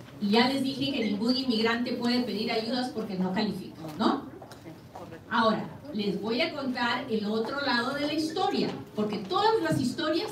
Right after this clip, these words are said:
tienen dos lados, ¿sí o no? ¿No? La perspectiva de nosotros los inmigrantes, pero también en la perspectiva de los antimigrantes,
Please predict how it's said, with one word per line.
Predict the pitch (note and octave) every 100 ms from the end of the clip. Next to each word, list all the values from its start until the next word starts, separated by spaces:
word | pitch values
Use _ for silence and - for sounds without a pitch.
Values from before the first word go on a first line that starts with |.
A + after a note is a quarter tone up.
| -
tienen | C4+ C#4 C#4+
dos | C4+ B3
lados, | - - -
¿sí | D#4 C#4+
o | C#4
no? | G3+ - - - -
¿No? | D4 - - - - - - - -
La | A3 A3
perspectiva | B3 G#3+ - A#3 F4+ G4+ F4+
de | C#4
nosotros | A3 F#3+ C#4+ C#4+ D4
los | D4 A#3+
inmigrantes, | A#3 G3 G#3 A#3 A#3 B3 - C#5 - - - - - - - -
pero | A3+ G#3+
también | G3 F#3+ F#3+ A3+
en | E4+
la | F4
perspectiva | C4+ A3+ G#3+ - - C4 D4 D4
de | C#4+
los | F#3+ - -
antimigrantes, | G3+ F3+ A3 A#3+ E4+ G#4+ G#4 - -